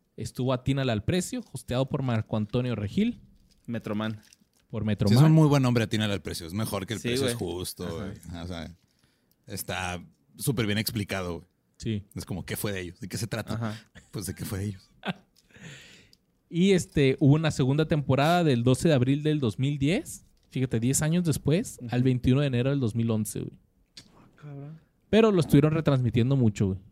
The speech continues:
Speaker 1: Eso sí. Marco Antonio Regil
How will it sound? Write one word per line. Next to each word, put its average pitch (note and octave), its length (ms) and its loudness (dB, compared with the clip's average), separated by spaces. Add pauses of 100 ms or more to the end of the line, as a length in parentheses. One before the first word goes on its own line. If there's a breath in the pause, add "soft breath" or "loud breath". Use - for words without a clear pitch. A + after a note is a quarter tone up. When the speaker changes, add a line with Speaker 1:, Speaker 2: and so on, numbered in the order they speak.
Speaker 1:
Eso A2+ 160 -6
sí. G2+ 200 -6 (2000 soft breath)
Marco C3 280 0
Antonio G3 360 4
Regil D3+ 500 2